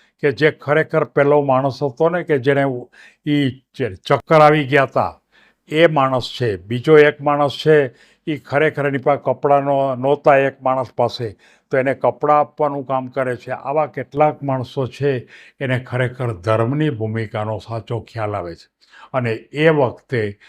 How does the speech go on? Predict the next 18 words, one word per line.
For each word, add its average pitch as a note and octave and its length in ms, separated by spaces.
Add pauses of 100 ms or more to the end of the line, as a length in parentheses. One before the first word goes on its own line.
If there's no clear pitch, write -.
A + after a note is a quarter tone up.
(260)
મને B2 640 (400)
ખૂબ F3+ 580 (640)
એકદમ D3 640
મારું C3 400
હૃદય C3+ 360
દ્રવી B2+ 380
ઉઠે A#2+ 400
છે G2+ 300 (340)
કે C3+ 80
સાચા C3 680
અર્થમાં A#2 460
ધર્મને A2 800
આ A#2 140
લોકો A2 340
સમજ્યા G2+ 500
છે. B2+ 360 (1000)
મારે A#2+ 400
સ-, - 480